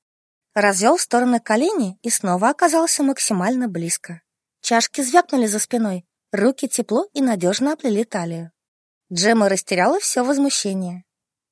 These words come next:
«Я тебя тоже не помню. Между нами пропасть в четыре года». Она сомкнула ноги в лодыжках, обнимая его.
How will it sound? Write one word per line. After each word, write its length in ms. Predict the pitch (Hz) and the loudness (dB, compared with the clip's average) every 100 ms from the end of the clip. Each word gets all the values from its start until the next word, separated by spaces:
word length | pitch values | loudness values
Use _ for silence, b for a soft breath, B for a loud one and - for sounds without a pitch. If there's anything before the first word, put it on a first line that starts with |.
| _ _ _ _ | _ _ _ _
«Я 160 | - 320 | 0 0
тебя 260 | 302 339 | 4 4
тоже 300 | 330 415 403 | 4 4 4
не 140 | 381 311 | 4 2
помню. 460 | - 226 214 208 - _ _ | 2 0 0 -4 -12 _ _
Между 340 | 285 311 302 277 | 2 4 4 2
нами 300 | 302 359 320 | 4 4 0
пропасть 500 | 294 359 - 440 - | 2 2 2 -2 -2
в 60 | |
четыре 360 | - - 285 339 | -10 -2 0 0
года». 380 | 240 233 247 254 _ _ _ _ _ | 0 0 -2 -8 _ _ _ _ _
Она 240 | 220 247 247 | 2 4 4
сомкнула 520 | 277 277 311 311 233 | 2 0 2 2 4
ноги 240 | 240 226 | 4 2
в 60 | 220 | 2
лодыжках, 560 | 233 233 - - - | 4 4 0 -2 -4
обнимая 420 | 208 208 208 240 302 | -2 0 2 2 2
его. 340 | 294 196 202 | -2 -4 -8